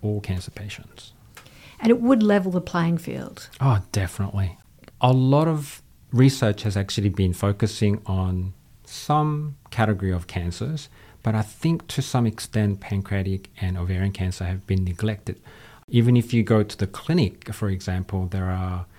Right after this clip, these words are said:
Speaker 1: probably about five to eight nurses looking after breast cancer patients, but there's only one for pancreatic cancer patient in a clinic.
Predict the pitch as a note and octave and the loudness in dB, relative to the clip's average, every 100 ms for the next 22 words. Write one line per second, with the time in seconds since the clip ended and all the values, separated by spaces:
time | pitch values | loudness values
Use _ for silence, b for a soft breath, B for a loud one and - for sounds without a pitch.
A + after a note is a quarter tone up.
0 | b b - - G#2 G2 F#2+ F#2 F2+ F2+ | b b -14 -6 -4 -2 -2 -2 -2 -2
1 | F2+ F2+ E2+ E2+ F2+ - _ - - - | -4 -4 -6 -8 -12 -16 _ -20 -18 -6
2 | A2+ A2 A2 - - - B2 C#3 A2 A#2 | -2 -2 -2 -6 -10 -2 0 2 2 2
3 | A#2 - A#2+ A2 G2+ - G2+ F#2 F#2+ - | 0 -2 -2 -2 -4 0 0 0 -2 -4
4 | F2+ A2 A#2 - C3+ C#3+ - C3 C3 C3+ | -6 -4 -4 -4 -4 -4 -2 -2 0 0
5 | C3+ C3 b b - G2 G2 F#2+ G2 F#2 | -2 -4 b b -4 -2 -2 0 2 2
6 | E2+ E2+ G#2+ B2 G2 - F2+ - F2 - | 0 -2 -2 -4 -8 -6 -6 -4 -8 -8
7 | F2+ F2+ F2 - F#2 - F2+ F#2 F2+ - | -10 -8 -10 -12 -12 -8 -8 -6 -8 -4
8 | A#2+ F#2 - | -4 -4 -6